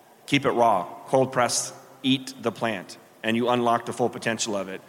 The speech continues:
When you take in, consume the entire whole plant, it helps our bodies find, you know, homeostasis. Doctor Ethan Russo talks about the entourage effect. But our bodies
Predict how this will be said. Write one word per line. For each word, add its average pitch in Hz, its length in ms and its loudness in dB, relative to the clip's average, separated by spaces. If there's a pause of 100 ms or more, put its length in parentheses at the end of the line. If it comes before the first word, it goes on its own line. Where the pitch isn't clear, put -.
(360)
When 135 220 4
you 139 400 2 (1120)
take 156 280 2
in, 151 260 4
consume 135 480 2
the 123 100 4
entire 123 380 2
whole 135 260 0
plant, 131 560 -4 (340)
it 120 120 0
helps 147 260 2
our 131 80 4
bodies 123 340 2
find, 117 400 2 (100)
you 131 80 0
know, 110 120 2
homeostasis. 127 880 2
Doctor 117 340 2
Ethan 117 280 0
Russo 120 400 4
talks 113 340 2
about 110 600 0
the 120 100 2
entourage 117 540 4
effect. 107 440 -2 (520)
But 117 520 2
our 127 100 4
bodies 143 420 4